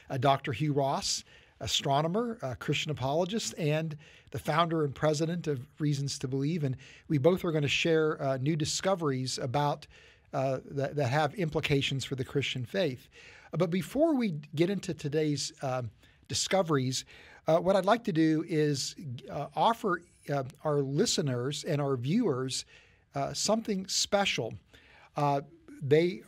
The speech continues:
are, you guys, if you go to our website, reasons dot org backslash donate, for a donation of any amount, you can get an exclusive audiobook copy of a book called Humans two point oh.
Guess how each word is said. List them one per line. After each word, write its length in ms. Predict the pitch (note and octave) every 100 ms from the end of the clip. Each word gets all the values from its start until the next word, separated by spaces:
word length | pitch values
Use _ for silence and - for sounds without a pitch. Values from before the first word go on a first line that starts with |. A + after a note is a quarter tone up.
| C4+
are, 320 | E3+ C#3 - - -
you 200 | E3 F#3
guys, 400 | F3 F3 E3+ -
if 200 | D#3+ -
you 60 |
go 180 | C#3 E3
to 80 | F#3+
our 160 | E3 D3+
website, 480 | D#3 E3 - E3+ D#3
reasons 460 | D3+ D#3+ D3 D3
dot 280 | B2+ C#3+ D3
org 440 | D3+ D3 E3 F3+ E3 - - _ -
backslash 800 | C#3 D3+ D3+ - E3 D3+ C#3+ C3+
donate, 640 | A#2+ E3+ G3+ D3 C3 D3 - - _
for 300 | _ D#3+ C#3+
a 60 | C3+
donation 520 | C#3+ E3 E3+ - D#3+
of 100 | C3
any 220 | G3+ G#3 G3
amount, 420 | D#3 E3+ D#3 D3+
you 100 | D#3
can 240 | D#3+ C3
get 320 | B2+ E3 - - - _
an 100 | C#3+
exclusive 720 | C3 - - F#3+ G3+ G3+ D3+ - -
audiobook 760 | F3+ A3 G3 E3 C3 E3+ -
copy 640 | - - F#3 G#3 C#3 C3 - - _
of 140 | D3+ C3+
a 40 |
book 400 | B2 E3 F#3+ -
called 280 | - D#3 D3
Humans 500 | - F#3 E3+ D#3 -
two 220 | - E3+
point 420 | D3+ - D#3 C#3 -
oh. 340 | F3+ E3 B2